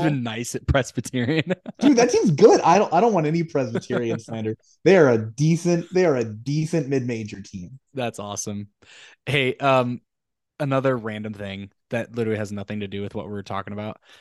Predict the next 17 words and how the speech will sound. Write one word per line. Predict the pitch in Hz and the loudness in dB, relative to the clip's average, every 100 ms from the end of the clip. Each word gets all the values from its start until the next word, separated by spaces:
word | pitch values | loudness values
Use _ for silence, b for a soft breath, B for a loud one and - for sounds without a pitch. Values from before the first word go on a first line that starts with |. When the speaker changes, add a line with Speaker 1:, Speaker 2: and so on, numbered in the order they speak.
| b b - | b b -4
Speaker 1:
So | - 139 | 0 2
if | 127 | 2
you | 135 | 2
look | 139 165 | 4 2
at | 165 | 2
the | 151 | 0
Western | 113 107 - - 120 117 113 113 | 0 -6 -8 -6 -2 -2 -2 -4
Athletic | 113 110 104 - - | -6 -6 -8 -8 -8
Conference | 120 117 135 123 | -6 -4 -4 -6
on | - 110 | -6 -8
KenPom | 104 107 107 123 123 143 147 - | -8 -8 -4 -2 0 -2 -8 -6
and | 135 | 0
you | 127 | 0
look | 123 127 | 0 -2
at | 127 | -2
the, | 143 135 127 | 0 0 0
um, | 110 101 101 | -2 -6 -10